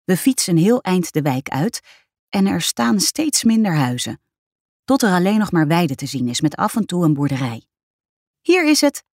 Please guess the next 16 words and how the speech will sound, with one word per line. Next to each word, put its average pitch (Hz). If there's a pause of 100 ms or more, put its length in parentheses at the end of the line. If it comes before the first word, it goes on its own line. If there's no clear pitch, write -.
(320)
zegt -
Esmeralda 147
na 139
een 135
hele 139
poos. 131 (1040)
We 170
fietsen -
een 147
terrein 147
op -
waar 170
de 160
Doordravers 135
bij 127
staat. 113